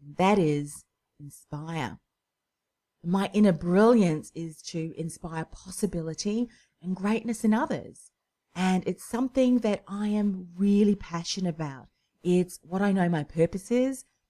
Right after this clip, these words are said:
and I've been living my purpose in my career coaching practice for many, many years, helping my clients recognize their incredible gifts and talents, and being able to harness those to reach their dreams, their goals, and their careers. And,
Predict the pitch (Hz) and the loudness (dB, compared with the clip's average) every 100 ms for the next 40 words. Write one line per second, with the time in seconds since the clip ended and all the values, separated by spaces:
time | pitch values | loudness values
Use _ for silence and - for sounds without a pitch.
0 | _ 165 170 170 - 202 202 214 233 381 | _ 0 2 2 2 0 2 2 2 2
1 | 339 220 - 165 160 - 147 139 - _ | 0 0 2 0 0 -10 -14 -16 -20 _
2 | 147 175 208 196 208 202 196 190 - 196 | -8 -4 0 0 -2 -6 -4 -4 -4 -6
3 | - 170 156 165 180 190 185 185 185 185 | -4 -6 -2 0 0 0 0 2 2 0
4 | 185 _ _ _ _ 165 170 170 170 - | -2 _ _ _ _ -8 -8 -6 -6 -6
5 | 175 170 - - 170 170 - 165 160 _ | -8 -10 -8 -4 -4 -6 -16 -14 -16 _
6 | 196 247 254 185 - 160 151 143 135 131 | 0 4 4 4 0 -6 -6 -8 -14 -16
7 | - - 147 - 165 165 147 - - _ | -18 -20 -20 -18 -12 -12 -12 -16 -20 _
8 | _ _ _ 165 170 170 165 156 156 - | _ _ _ -4 -2 0 0 -2 -10 -12
9 | 185 190 226 220 - 160 143 147 - - | -4 0 2 0 -2 -12 -14 -16 -20 -14
10 | 165 156 - 156 156 175 180 185 185 185 | -10 -10 -10 -12 -6 -2 0 0 -2 -6
11 | - 135 180 180 185 185 185 - - _ | -10 -10 0 2 4 2 -2 -8 -18 _
12 | _ _ - 170 190 202 214 320 214 147 | _ _ -4 -2 -2 -2 -2 -2 -2 -2
13 | 165 160 | -2 -4